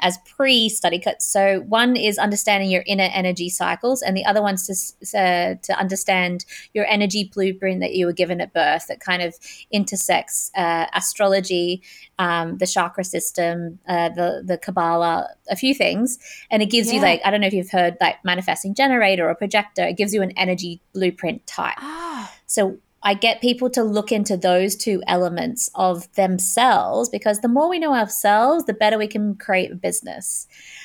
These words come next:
Speaker 1: Um,
Speaker 2: Yes.
Speaker 1: and that's gonna give you a different template as well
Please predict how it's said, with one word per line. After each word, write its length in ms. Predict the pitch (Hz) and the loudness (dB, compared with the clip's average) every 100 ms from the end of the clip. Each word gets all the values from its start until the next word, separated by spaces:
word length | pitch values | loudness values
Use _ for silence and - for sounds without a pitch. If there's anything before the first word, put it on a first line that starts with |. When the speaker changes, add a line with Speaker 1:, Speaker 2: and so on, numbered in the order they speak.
| - | -14
Speaker 1:
Um, 60 | 196 | -2
Speaker 2:
Yes. 480 | 190 175 175 180 - | 0 2 0 -4 -2
Speaker 1:
and 140 | 208 226 | 2 2
that's 180 | 226 | 0
gonna 220 | - 247 254 | 0 2 2
give 180 | 254 | 2
you 160 | 247 254 | 2 2
a 60 | 214 | 0
different 640 | - 202 - 220 202 190 | 0 -6 -4 -2 0 -2
template 640 | - 185 202 208 180 - - | -6 -2 -2 -2 -4 -4 -2
as 200 | 190 180 | -4 -2
well 500 | 175 185 175 147 - | 0 0 0 -2 -6